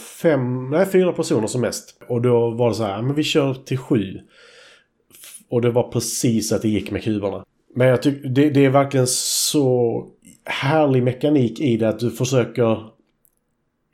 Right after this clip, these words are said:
alltså, använda någonting du vill göra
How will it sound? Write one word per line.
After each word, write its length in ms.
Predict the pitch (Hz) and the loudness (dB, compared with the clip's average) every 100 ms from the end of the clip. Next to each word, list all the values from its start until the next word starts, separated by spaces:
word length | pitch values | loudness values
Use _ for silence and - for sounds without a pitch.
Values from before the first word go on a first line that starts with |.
| - - | -20 -18
alltså, 380 | - 131 - 131 | -12 -6 -2 -2
använda 580 | - 160 175 156 139 135 | 2 2 4 4 4 4
någonting 520 | 135 131 131 135 127 | 4 2 2 0 2
du 160 | 131 127 | 2 2
vill 220 | 131 127 | 2 4
göra 320 | 131 123 127 | 4 4 0